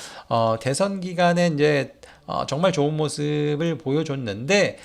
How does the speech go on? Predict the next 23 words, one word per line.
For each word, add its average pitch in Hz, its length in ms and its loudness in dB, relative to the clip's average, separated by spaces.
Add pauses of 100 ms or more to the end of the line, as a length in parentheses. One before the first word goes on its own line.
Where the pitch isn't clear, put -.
(140)
그 - 180 -6
이후로 147 520 0
조종이, 143 680 -6
에, 101 240 -6
상당히 151 480 -2
많이 117 300 -2
진행이 120 400 -8
되고 113 240 -8
있습니다. 110 500 -6
사실 156 560 -4 (320)
요 175 220 2
구간의 151 520 -2
지수가 151 440 -6
엄청나게 165 800 -6
올랐기 127 400 -6
때문에 170 600 -4 (300)
완전히 185 580 -2
소외된 170 520 -2
종목이다라고 113 1200 0
보시면 131 480 -8
될 120 180 -8
것 131 160 -10
같습니다. 117 920 -4